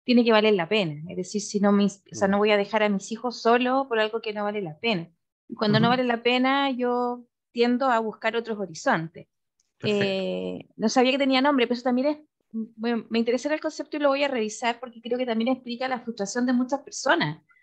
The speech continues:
Speaker 1: de
Speaker 2: Mm.
Speaker 1: verse involucradas en, en un, en un sistema de vida o en una vida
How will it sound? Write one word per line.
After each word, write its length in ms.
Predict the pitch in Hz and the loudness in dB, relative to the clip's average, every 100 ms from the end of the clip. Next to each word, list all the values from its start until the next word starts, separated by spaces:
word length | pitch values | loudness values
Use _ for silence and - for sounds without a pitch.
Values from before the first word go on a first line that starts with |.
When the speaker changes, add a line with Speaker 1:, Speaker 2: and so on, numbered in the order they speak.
| _ | _
Speaker 1:
de 440 | 214 214 220 247 247 | 0 4 6 4 2
Speaker 2:
Mm. 60 | 208 | 2
Speaker 1:
verse 300 | 226 226 254 | 2 2 2
involucradas 640 | 233 226 220 214 226 247 | 2 2 2 2 2 2
en, 160 | 233 226 | 0 -2
en 160 | 220 | -2
un, 340 | 226 226 226 - | 2 2 0 -4
en 120 | 220 220 | -2 -2
un 40 | |
sistema 360 | 226 - 247 247 | -4 -8 -6 -4
de 80 | 233 | -6
vida 400 | 226 247 247 247 | -8 -2 0 0
o 40 | |
en 80 | 226 | 0
una 180 | 226 208 | -2 -2
vida 420 | 233 247 262 | -6 -4 -4